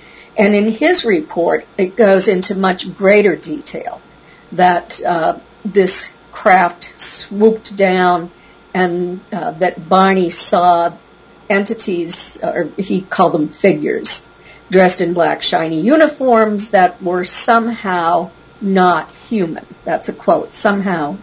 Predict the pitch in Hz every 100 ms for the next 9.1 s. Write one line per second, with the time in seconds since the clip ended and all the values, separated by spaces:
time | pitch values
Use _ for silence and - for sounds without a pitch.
0 | - 170 156 151 - 175 156 - - -
1 | - - - - 165 160 160 - 202 202
2 | 202 196 - 226 - 339 311 233 160 147
3 | - 139 - - - - - - _ _
4 | _ - - 196 190 185 185 185 196 175
5 | 170 185 180 175 180 - 214 196 180 180
6 | 165 165 - - 165 165 170 165 - 165
7 | 160 156 175 175 160 151 - - - 165
8 | 160 165 190 - _ 254 220 - - -